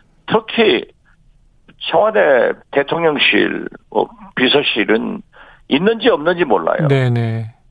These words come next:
Speaker 1: 어, 이번에 처음으로 한 두 달 만에 홍보수석이 나와서 한 말씀 하시던데,
Speaker 2: 음.
Speaker 1: 그 한 말씀 한 것도 엉터리예요.
Speaker 2: 아.
Speaker 1: 그런 얘기 하시는 거 아니에요.
Speaker 2: 음.
Speaker 1: 지금 현재는 제가 볼 때는 그렇습니다.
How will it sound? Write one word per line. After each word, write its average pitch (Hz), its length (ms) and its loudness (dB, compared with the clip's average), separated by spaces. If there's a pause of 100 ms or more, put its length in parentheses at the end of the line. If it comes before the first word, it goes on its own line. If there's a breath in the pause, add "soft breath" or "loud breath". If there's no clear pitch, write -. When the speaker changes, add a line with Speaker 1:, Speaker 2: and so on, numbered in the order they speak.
Speaker 1:
어, 101 220 -6
이번에 214 380 2
처음으로 208 380 0
한 143 160 -4
두 156 120 -6
달 156 160 2
만에 131 320 2 (300 loud breath)
홍보수석이 139 580 -2
나와서 113 340 0
한 123 100 -6
말씀 123 320 -4
하시던데, 117 480 0
Speaker 2:
음. 98 480 2 (280 loud breath)
Speaker 1:
그 - 120 0
한 180 180 0
말씀 208 340 -2
한 165 140 0
것도 - 240 0
엉터리예요. 160 640 0 (100)
Speaker 2:
아. 110 320 0
Speaker 1:
그런 170 220 0
얘기 180 160 2
하시는 165 500 -2 (240)
거 147 120 2
아니에요. 117 580 0 (100)
Speaker 2:
음. 104 400 -2 (140)
Speaker 1:
지금 170 260 0
현재는 123 1080 0
제가 131 300 2
볼 160 180 0
때는 175 260 -2
그렇습니다. - 840 -2